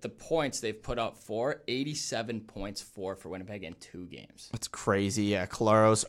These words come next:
Speaker 2: already has five touchdowns over his first two games, almost seven hundred passing yards. They're just, and, and that game against the Riders last e-,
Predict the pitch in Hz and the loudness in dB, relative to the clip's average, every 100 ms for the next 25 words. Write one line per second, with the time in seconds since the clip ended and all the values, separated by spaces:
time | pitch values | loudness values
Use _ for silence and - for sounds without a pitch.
0 | - 104 101 101 95 101 98 98 95 85 | 2 6 6 4 4 6 6 6 4 0
1 | - _ _ - 95 95 - 104 98 - | -6 _ _ 4 6 4 2 2 2 4
2 | 101 95 98 95 95 92 - 107 95 - | 4 4 4 2 2 -2 0 0 0 0
3 | - 101 98 101 98 92 95 95 90 - | 2 2 4 4 4 2 4 4 4 6
4 | 101 95 95 98 95 90 - 90 90 - | 6 4 2 0 0 -2 2 4 4 2
5 | 95 92 92 87 92 - - - - - | 2 4 4 2 0 -6 -10 -20 -20 -20
6 | _ - 135 165 160 - - - - - | _ 4 6 6 4 0 -12 -20 2 4
7 | 143 131 127 127 - - 120 131 107 104 | 6 8 10 10 8 6 6 6 6 6
8 | 104 - - 110 101 101 113 110 101 95 | 4 -2 0 4 8 8 8 4 4 4
9 | 92 - 117 | 2 -4 -10